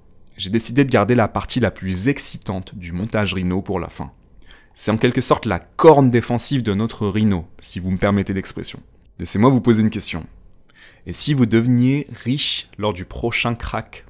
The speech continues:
boursier ? Le montage Rhino comprend un système de défense qui s'active automatiquement en cas de crack boursier. Par crack, j'entends une chute boursière de quinze pour cent au moins. Mais ce qui se passe avec le montage Rhino dans ce genre de contexte est tout bonnement explosif.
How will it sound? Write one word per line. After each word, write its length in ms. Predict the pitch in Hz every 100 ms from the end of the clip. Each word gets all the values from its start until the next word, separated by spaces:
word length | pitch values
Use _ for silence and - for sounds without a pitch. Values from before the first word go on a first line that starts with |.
| -
boursier ? 380 | 104 - - - _ _ _ _
Le 80 | -
montage 320 | 104 151 185
Rhino 300 | 131 147 190
comprend 400 | 202 139 - 185
un 60 | 165
système 380 | - - 156 143
de 100 | 107
défense 520 | 87 131 - 98 80
qui 140 | -
s'active 440 | - - - 147 - -
automatiquement 880 | 185 180 160 139 - 143 151 165 151 -
en 120 | 107
cas 120 | 104
de 60 | 127
crack 220 | - 117
boursier. 380 | 104 101 - 80 _ _ - _ -
Par 160 | 85
crack, 200 | - 139
j'entends 260 | 127 113 131
une 60 | 127
chute 200 | - 131
boursière 440 | 120 - 135 135
de 280 | 110 113 120
quinze 240 | 139 135
pour 140 | - -
cent 180 | 127
au 20 | 113
moins. 220 | 82 - _ -
Mais 60 | 92
ce 80 |
qui 120 | - 117
se 80 |
passe 260 | - 165 160
avec 100 | 104
le 80 | 101
montage 300 | 101 123 107
Rhino 240 | 104 135
dans 160 | 131 98
ce 140 | -
genre 140 | 92 113
de 80 |
contexte 580 | 104 101 - 131 - -
est 140 | - 95
tout 100 | 147
bonnement 480 | 139 113 123 131 -
explosif. 640 | 131 - 113 95 80 -